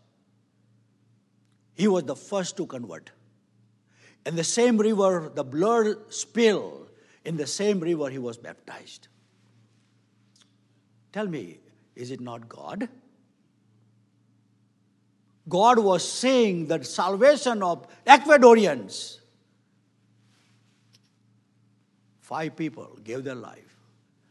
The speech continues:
And the church history has written, "The blood of the martyrs is the seed of the church." If God chooses, so let it be. I don't question.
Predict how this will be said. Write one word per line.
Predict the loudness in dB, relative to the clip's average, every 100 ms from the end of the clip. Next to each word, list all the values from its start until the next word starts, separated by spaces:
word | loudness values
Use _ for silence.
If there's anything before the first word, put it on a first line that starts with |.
| _ _ -14
And | -14 -12
the |
church | -6 -4 -2
history | -6 -6 -4 -4
has | -4 -6 -8
written, | -8 -10 -16 -20 -18
"The | -16
blood | -8 -4 -4
of | -4
the | -6
martyrs | -10 -12 -16 -20 -20 -20 -20
is | -18
the | -18
seed | -14 -14 -14 -18 -20
of | -20
the | -20
church." | -20 -20 -20 -20 -20 _ _ _ _ _ _ _ _ _ _ _ _ _ _ _ _ _ _ _ _ _ _ _ _ _ _ _ _ -16
If | -14
God | -8 -4 -6 -6
chooses, | -8 -6 -6 -10 -14 -16 -18 -20 _ _ _ _ _ _ _ _ _
so | -16 -12 -10 -12 -14 _ _ _ _ _ _ _
let | -18 -18 -20
it | -20 _ -20
be. | -20 -20 _ _ _ _ _ _ _ _ _ _ _ _ _ _ _
I | -20
don't | -20 -20
question. | -20 -20 -20 -20